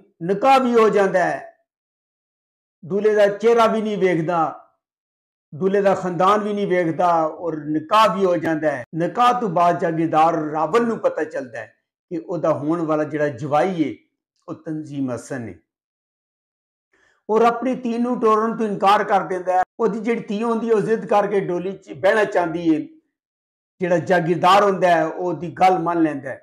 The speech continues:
ਲੇਕਿਨ ਇੱਕ ਚੱਕਰ ਚਲਾਉਂਦਾ ਹੈ ਔਰ ਸ਼ਕੀਲਾ ਨੂੰ ਮਾਰ ਦਿੰਦਾ ਹੈ ਔਰ ਮਾਰ ਕੇ ਡੋਲੀ 'ਚ ਬਿਠਾ ਦਿੰਦਾ ਹੈ।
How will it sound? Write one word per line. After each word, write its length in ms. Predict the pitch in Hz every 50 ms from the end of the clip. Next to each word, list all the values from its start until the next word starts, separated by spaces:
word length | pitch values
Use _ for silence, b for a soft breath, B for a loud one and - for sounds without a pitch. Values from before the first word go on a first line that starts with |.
| _ _ _ _ _ _ _ _ -
ਲੇਕਿਨ 460 | 156 139 147 165 160 165 190 165 160
ਇੱਕ 200 | 160 151 156 -
ਚੱਕਰ 320 | - 151 143 - - 156 -
ਚਲਾਉਂਦਾ 440 | - 160 147 139 139 139 139 151 143
ਹੈ 140 | 143 143 - - -
ਔਰ 280 | - 160 151 151 156 - - - _ _ _ _ _ _ _ _ _ _ _ _ _ _ _ _ _ _ _ _ _ -
ਸ਼ਕੀਲਾ 400 | - 170 156 180 208 196 214 214
ਨੂੰ 180 | 208 208 196 175
ਮਾਰ 240 | 175 175 185 190 185
ਦਿੰਦਾ 300 | 160 165 156 135 131 117
ਹੈ 200 | 104 98 - _ _ _ _ _ _ _ -
ਔਰ 160 | 170 165 160
ਮਾਰ 340 | 139 147 143 139 143 160 156
ਕੇ 180 | - - 170 156
ਡੋਲੀ 320 | - - 147 139 143 143 135
'ਚ 80 | 120 120
ਬਿਠਾ 340 | 135 123 127 107 135 135 -
ਦਿੰਦਾ 300 | - 147 131 123 120 127
ਹੈ। 160 | 117 113 -